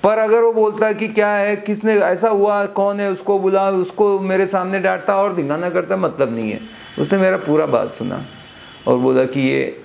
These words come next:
और उसने फिर जाके seriously check किया कि क्या issue है। बोला, "ऐसा ऐसा है, मुझे ये एक अलग level से बात करना पड़ेगा, ऐसा होता नहीं है एक आपके गाड़ी में।" honestly फिर उसको handle करने का, बोल बच्चन ऐसा ऊपर ऊपर का डाल के कि "चलो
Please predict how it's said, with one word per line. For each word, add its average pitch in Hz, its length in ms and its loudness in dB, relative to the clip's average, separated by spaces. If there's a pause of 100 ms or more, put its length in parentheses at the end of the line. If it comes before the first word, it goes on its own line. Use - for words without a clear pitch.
और 175 120 4
उसने 202 240 2
फिर 214 180 2
जाके 160 500 0
seriously 160 540 -2
check 165 320 -2
किया 143 180 0
कि 147 140 0
क्या 214 220 0
issue 143 320 -4
है। 120 160 2
बोला, 117 300 0
"ऐसा 117 240 2
ऐसा 127 240 0
है, 131 380 -2 (340)
मुझे 151 460 2
ये 147 160 2
एक 151 280 0
अलग 135 260 2
level 131 280 2
से 143 120 -2
बात 123 280 -2
करना 123 240 0
पड़ेगा, 127 380 -2
ऐसा 185 200 -2
होता 131 380 0
नहीं 135 200 -2
है 208 180 -2
एक 208 140 -2
आपके 151 340 -2
गाड़ी 139 240 0
में।" 247 300 -2 (280)
honestly 247 640 2
फिर 254 180 2
उसको 233 240 0
handle 165 300 0
करने 139 260 2
का, 131 120 2
बोल 180 320 2
बच्चन 214 360 0
ऐसा 208 220 2
ऊपर 196 320 2
ऊपर 196 240 0
का 196 120 0
डाल 165 240 0
के 185 140 -2
कि 185 140 -4
"चलो 180 380 0